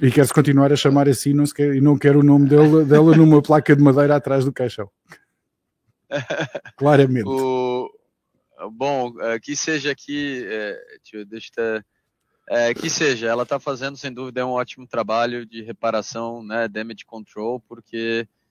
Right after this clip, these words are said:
Speaker 2: é incrível, né, a, a, a reviravolta pra economia russa com essa es-, operação militar especial, como eles denominam.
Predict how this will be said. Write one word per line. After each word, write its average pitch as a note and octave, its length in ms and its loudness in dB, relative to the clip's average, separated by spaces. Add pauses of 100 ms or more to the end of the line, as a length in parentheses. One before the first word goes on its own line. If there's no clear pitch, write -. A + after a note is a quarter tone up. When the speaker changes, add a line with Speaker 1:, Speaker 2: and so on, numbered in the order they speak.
(360)
Speaker 2:
é - 80 -12
incrível, B2 800 -6 (100)
né, A2+ 400 -2 (800)
a, G2+ 120 -8
a, F#2 500 -8
a G#2+ 40 -6
reviravolta A2+ 600 -4
pra - 120 -8
economia A2+ 520 -6
russa A2+ 520 -10 (640)
com A2 460 -6
essa G#2+ 240 -2
es-, - 120 -12 (280)
operação A2 760 -4
militar G#2 440 -2
especial, G2+ 560 -4
como G#2 640 -16
eles G2+ 300 -10
denominam. G#2 520 -10